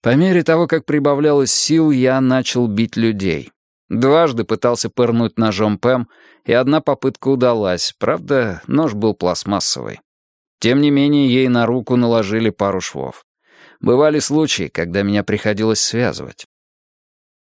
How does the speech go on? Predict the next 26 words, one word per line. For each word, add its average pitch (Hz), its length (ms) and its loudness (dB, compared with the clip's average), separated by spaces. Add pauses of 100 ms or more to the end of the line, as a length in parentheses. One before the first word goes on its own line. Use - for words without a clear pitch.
И - 100 -6
вот 101 280 -2
что - 240 -2
я 135 340 0
особенно 110 640 -2
четко - 460 -4
помню 113 400 0
о 101 40 0
начале 101 480 -2
моей 92 300 0
тогдашней 85 640 -4
жизни. 85 500 -6 (560)
Жаркая 135 640 0
вторая 120 400 0
половина 113 480 0
дня 104 360 -2
в - 120 -14
конце 95 440 0
моего 110 340 2
месячного 104 560 0
пребывания 101 580 0
в 90 80 -8
дорогом 92 420 -2
санатории 101 560 -2
для 104 160 0
выздоравливающих. 101 1080 -4